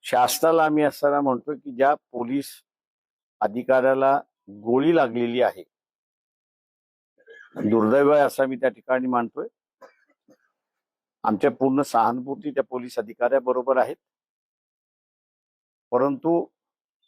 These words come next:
खरी माहिती यावी म्हणून शासनाने त्याचा मेडिकल रिपोर्ट हा पब्लिश करावा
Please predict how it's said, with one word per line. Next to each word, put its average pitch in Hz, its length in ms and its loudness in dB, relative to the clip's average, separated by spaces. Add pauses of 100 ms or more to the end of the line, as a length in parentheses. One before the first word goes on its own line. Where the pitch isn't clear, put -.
(640)
खरी 165 200 -2
माहिती 147 420 0
यावी 113 280 0 (1500)
म्हणून 131 240 0
शासनाने 143 600 0
त्याचा 127 320 -2
मेडिकल 143 480 -2
रिपोर्ट 120 340 -4 (1500)
हा 123 100 0
पब्लिश 131 440 -2
करावा 104 400 0